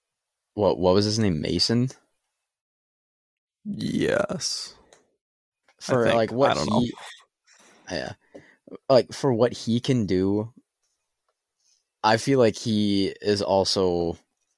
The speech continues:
Speaker 1: for someone else.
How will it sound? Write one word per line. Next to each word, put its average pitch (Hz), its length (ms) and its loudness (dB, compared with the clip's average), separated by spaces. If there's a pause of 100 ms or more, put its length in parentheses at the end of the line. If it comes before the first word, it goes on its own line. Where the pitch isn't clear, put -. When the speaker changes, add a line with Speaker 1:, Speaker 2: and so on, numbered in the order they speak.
(1080)
Speaker 1:
for 95 560 0
someone 82 540 -4
else. - 560 -6